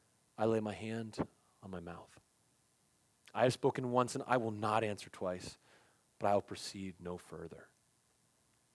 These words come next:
He recognizes who he is before God. He sees who God is and who he is as creature, the creator and the creature,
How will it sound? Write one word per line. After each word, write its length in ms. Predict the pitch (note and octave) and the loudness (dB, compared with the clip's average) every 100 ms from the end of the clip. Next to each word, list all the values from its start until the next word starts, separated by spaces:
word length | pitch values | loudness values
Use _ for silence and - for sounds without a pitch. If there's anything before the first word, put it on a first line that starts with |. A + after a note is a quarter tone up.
| _ _ _ _ _ | _ _ _ _ _
He 120 | B2+ | -10
recognizes 840 | A2 C3+ C3 - A#2 G#2+ G2 F#2+ | 2 6 6 2 -4 -2 -4 -6
who 120 | - G#2+ | -6 -4
he 140 | G#2+ | -4
is 100 | G2 | -4
before 320 | - - G2+ | -8 -12 -10
God. 320 | F#2 F#2 F2+ | -6 -6 -6
He 180 | - C3+ | -10 -10
sees 760 | A#2 - - D3+ C3+ G#2+ F#2+ - | -6 -4 -4 -2 -2 -2 -4 -8
who 120 | A2 | -2
God 280 | B2 A#2 B2+ | 6 8 8
is 320 | C#3 D3+ - - - - | 6 4 2 -10 -20 -14
and 80 | - | -10
who 280 | F#2 - D#3 | -10 -2 0
he 260 | C3+ C#3 B2 | 2 2 0
is 160 | A2 | 0
as 180 | G2+ G2 | -2 -6
creature, 1080 | - - A#2 A#2 B2+ - - B2 G#2+ D#2+ - _ _ _ - | -8 -10 -8 -6 -8 -8 -4 0 0 -2 -10 _ _ _ -20
the 40 | |
creator 680 | - - B2 A#2+ B2 C3 C3 - | -14 -8 -2 0 2 2 0 -8
and 120 | C3 | -8
the 60 | A2 | -8
creature, 600 | - B2+ A2+ - D2 | -2 0 0 -4 -6